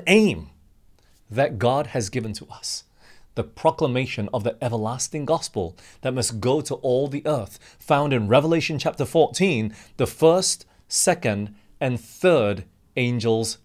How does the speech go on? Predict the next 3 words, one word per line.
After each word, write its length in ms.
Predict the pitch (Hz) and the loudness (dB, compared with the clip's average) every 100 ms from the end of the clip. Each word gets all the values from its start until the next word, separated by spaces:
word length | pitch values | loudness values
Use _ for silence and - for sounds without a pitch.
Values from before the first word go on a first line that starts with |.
| _ | _
messages." 640 | 95 107 - 104 92 - | -4 -4 -4 -6 -8 -8
Friends, 500 | - 143 165 170 160 - - - - | -6 -2 0 0 -4 -8 -20 -20 -16
that 640 | 107 90 175 180 - - | -12 2 2 2 -2 -8